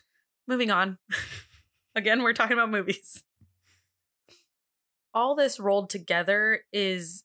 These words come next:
a big part of what shapes further mob boss and criminal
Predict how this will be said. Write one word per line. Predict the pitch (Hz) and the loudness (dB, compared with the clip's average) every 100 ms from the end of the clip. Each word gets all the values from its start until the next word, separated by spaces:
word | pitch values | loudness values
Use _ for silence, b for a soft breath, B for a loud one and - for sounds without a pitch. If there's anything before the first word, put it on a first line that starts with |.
| _ | _
a | 196 165 | -8 -6
big | - 190 180 | -4 -4 -4
part | - 175 190 202 | -2 2 2 0
of | 175 | -2
what | 175 - | -2 -2
shapes | - 180 185 - - - - _ | -4 -4 -6 -4 -4 -4 -8 _
further | 190 185 196 190 | -2 0 0 0
mob | 185 175 160 | 0 0 0
boss | 170 175 - | -2 -2 -4
and | 180 | -6
criminal | 165 175 180 180 175 170 | -6 -4 -2 -2 -2 -4